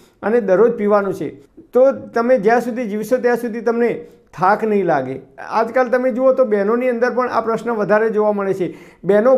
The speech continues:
ઘરકામ થોડુંક કરે છે અથવા પ્ર-, આપણા ઘરે મેરેજ હોય કે કોઈ શુભ પ્રસંગ હોય તો બે દિવસ થોડીક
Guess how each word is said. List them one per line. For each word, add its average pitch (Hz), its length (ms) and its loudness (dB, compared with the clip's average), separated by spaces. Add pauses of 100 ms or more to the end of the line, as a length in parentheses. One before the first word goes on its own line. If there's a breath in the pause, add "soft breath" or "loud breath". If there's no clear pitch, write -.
(100)
ઘરકામ 214 440 0
થોડુંક 240 280 -2
કરે 247 240 2
છે 262 160 2 (240)
અથવા 254 240 0 (100)
પ્ર-, 233 180 2 (100)
આપણા 226 260 0
ઘરે 240 140 2 (100)
મેરેજ 214 280 0
હોય 233 220 -2
કે 233 80 -6
કોઈ 240 240 -4
શુભ 226 220 -4
પ્રસંગ 226 380 0
હોય 208 200 0 (320 loud breath)
તો 247 80 2
બે 220 160 4 (100)
દિવસ 247 300 0
થોડીક 233 260 0